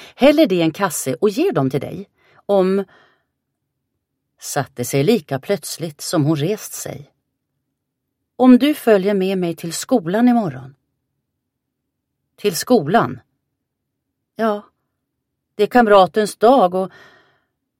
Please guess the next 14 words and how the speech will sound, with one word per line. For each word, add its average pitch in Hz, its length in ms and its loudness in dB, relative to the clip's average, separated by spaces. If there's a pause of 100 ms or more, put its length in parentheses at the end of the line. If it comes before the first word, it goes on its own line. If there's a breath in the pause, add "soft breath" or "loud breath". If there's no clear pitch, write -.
(260)
jag 202 220 -8
behöver 214 460 0
en 240 100 -2
kamrat." - 680 -8 (1500)
Varelsen 139 680 -4
skakade 127 480 -6
på 147 120 -4
huvudet. 143 680 -8 (1400)
"Och 151 120 -4
det 147 100 -2
skulle 190 260 2
vara 262 140 4
jag 214 280 6
det." - 220 -8